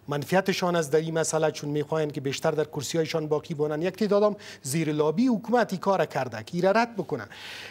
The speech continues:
با آمدیم سر ازی که کمیشنرها ببینین، گزینش کمیشنرها صحیح است که یک قدم خرد است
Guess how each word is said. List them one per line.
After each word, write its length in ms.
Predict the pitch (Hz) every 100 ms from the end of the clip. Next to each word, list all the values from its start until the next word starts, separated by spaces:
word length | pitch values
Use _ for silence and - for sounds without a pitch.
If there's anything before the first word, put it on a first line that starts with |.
| - - - - - - -
با 120 | 190
آمدیم 260 | 226 277
سر 180 | 233 240
ازی 200 | 226 220
که 100 | 233
کمیشنرها 540 | 220 185 151 156 147 185
ببینین، 400 | 208 175 143 117
گزینش 380 | 120 135 180
کمیشنرها 400 | - 180 - 156
صحیح 180 | 180 170
است 140 | 175 -
که 100 | 156
یک 60 |
قدم 320 | - 139 165
خرد 360 | 147 - 156 156
است 400 | 165 156 - -